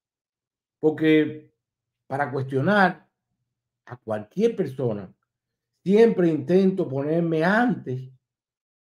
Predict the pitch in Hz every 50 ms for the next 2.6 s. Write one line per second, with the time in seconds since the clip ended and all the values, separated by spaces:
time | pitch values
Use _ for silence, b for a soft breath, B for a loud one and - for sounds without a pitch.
0 | _ _ _ _ 117 123 120 120 120 113 113 113 120 131 143 151 147 - - -
1 | _ _ _ _ _ _ _ _ _ _ _ _ _ _ _ _ 107 107 101 92
2 | 85 87 - - - - - - 71 - -